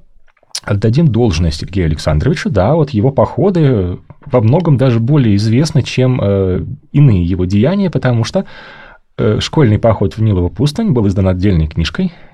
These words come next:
и это, помимо прочего, великолепное краеведческое издание, рассказ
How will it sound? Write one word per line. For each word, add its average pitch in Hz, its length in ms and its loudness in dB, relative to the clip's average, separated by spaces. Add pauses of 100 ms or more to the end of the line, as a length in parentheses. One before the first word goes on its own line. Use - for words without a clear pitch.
(120)
и 107 120 -2
это, 123 460 2
помимо 107 280 -2
прочего, 190 460 -2 (340)
великолепное 131 640 2
краеведческое 104 800 0
издание, 123 540 -2 (960)
рассказ 147 600 -2